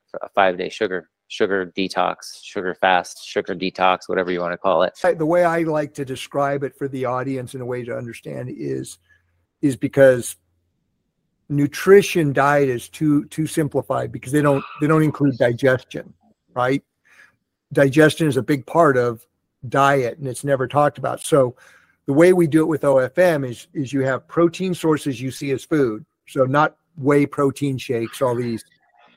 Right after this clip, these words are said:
Speaker 2: fake foods, right? You know, like Ensure or whey protein shakes, real food like whole eggs, whole cuts of meat, fresh seafood, fresh, okay?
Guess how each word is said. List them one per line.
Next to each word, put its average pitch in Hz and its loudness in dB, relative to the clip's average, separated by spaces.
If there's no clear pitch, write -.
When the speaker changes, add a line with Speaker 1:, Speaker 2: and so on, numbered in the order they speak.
Speaker 2:
fake 147 2
foods, 123 -4
right? 123 2
You 151 -2
know, 127 0
like 117 0
Ensure 135 6
or 117 -6
whey 135 0
protein 127 -4
shakes, - -4
real 175 8
food 139 2
like 117 0
whole 151 6
eggs, 131 0
whole 165 4
cuts 156 -2
of 139 -2
meat, 123 -8
fresh 151 0
seafood, 131 -2
fresh, - -14
okay? 147 -2